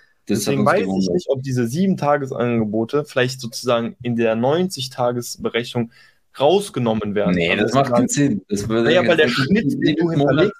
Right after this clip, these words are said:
Speaker 2: hast,
Speaker 1: sieben Tages
Speaker 2: aber den,
Speaker 1: Angebot.
Speaker 2: den du ja hinterlegt hast, der ist ja to-, also der Preis, den du hinterlegt hast, der ist ja trotzdem der gleiche. Und es ist die Frage, ob Amazon darauf diesen Schnitt berechnet, weil dass sie
Speaker 1: Ja,
Speaker 2: sagen,
Speaker 1: das
Speaker 2: okay.
Speaker 1: stimmt.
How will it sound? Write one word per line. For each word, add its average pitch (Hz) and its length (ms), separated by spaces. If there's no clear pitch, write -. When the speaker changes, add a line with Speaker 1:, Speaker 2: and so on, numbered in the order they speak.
Speaker 2:
hast, 127 380
Speaker 1:
sieben 131 160
Tages 123 300
Speaker 2:
aber - 80
den, 95 100
Speaker 1:
Angebot. 92 220
Speaker 2:
den 156 100
du 165 140
ja 156 80
hinterlegt 147 680
hast, - 380
der 131 100
ist 135 160
ja 139 80
to-, 131 120
also 120 320
der 117 200
Preis, 147 400
den 127 100
du 123 100
hinterlegt 120 480
hast, 110 220
der 123 60
ist 131 120
ja 127 80
trotzdem 131 400
der 107 140
gleiche. 131 500
Und 120 100
es 127 60
ist 131 100
die 131 40
Frage, 131 340
ob 95 180
Amazon 131 600
darauf 135 800
diesen 117 280
Schnitt 101 240
berechnet, 101 480
weil 120 120
dass 123 200
sie 131 80
Speaker 1:
Ja, 127 60
Speaker 2:
sagen, 127 200
Speaker 1:
das - 80
Speaker 2:
okay. - 200
Speaker 1:
stimmt. 87 140